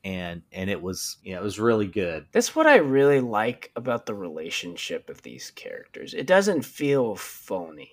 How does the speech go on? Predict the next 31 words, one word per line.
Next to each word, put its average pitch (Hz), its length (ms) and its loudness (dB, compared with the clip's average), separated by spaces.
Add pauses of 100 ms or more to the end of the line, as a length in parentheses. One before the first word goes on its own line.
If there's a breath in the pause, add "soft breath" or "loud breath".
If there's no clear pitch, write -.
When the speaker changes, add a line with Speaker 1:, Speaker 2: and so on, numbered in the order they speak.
(120)
Speaker 2:
Like, 139 260 2
Speaker 1:
Mm-hmm. 90 280 -10 (260)
Speaker 2:
there's 170 220 8
never 208 440 8
a 196 80 10
second, 143 460 4
even 196 420 2
when 160 260 6
Amy 143 380 2
burns 123 600 -2
her 117 120 -4
novel, 104 760 -4
there's 165 140 0
never 220 240 8
a 180 80 6
second 135 600 0
where 123 280 -4
you 113 240 -8 (100)
ever 120 340 -4
feel 113 360 -6
like 98 340 -8
they're 147 280 2
not 135 360 4
a 120 60 -6
family 120 720 -4
that 113 240 -8
cares 110 420 -4 (160)
deeply 98 420 -12
about 78 320 -14
each - 220 -14
other. - 180 -20